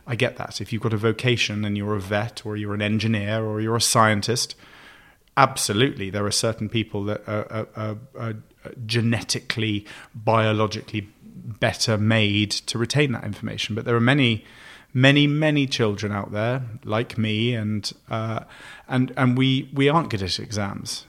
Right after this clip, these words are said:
And, and it was only my dogged determination to not let those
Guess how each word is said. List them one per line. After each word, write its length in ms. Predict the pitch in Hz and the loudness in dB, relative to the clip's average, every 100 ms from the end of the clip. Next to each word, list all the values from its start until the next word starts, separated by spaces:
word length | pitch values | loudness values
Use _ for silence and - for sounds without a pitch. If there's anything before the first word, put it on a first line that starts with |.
| - | -2
And, 300 | 117 113 101 | 2 2 2
and 120 | 131 127 | 0 2
it 60 | |
was 160 | 135 123 | 2 4
only 540 | 135 139 117 113 117 107 _ _ _ _ _ _ _ - | 6 6 4 4 0 -4 _ _ _ _ _ _ _ -2
my 220 | 113 113 | 2 2
dogged 500 | 110 107 139 120 120 | 0 6 6 8 4
determination 840 | 110 - 123 110 110 110 - 104 104 | 2 2 4 4 4 2 0 -2 -4
to 140 | - | 2
not 380 | 110 117 117 - | 4 4 2 0
let 460 | 107 107 - - - | 0 0 0 -6 -4
those 480 | 113 107 107 98 | 2 2 2 0